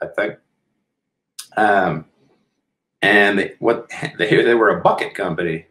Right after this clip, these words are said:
Well, one of the engineers decided to go ahead and put the two buckets together. <laughs>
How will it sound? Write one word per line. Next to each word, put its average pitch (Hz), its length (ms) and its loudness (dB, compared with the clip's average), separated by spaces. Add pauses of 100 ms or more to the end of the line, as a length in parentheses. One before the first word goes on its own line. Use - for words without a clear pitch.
Well, 107 160 0
one 196 160 2
of 170 60 0
the 107 120 2
engineers 110 580 0
decided 107 360 -2
to 98 80 -4
go 92 140 -2
ahead 87 260 -4
and 82 140 -12
put 92 180 -8
the 95 60 -10
two - 200 -10
buckets - 460 -6
together. 101 580 -2 (640)
<laughs> - 60 -14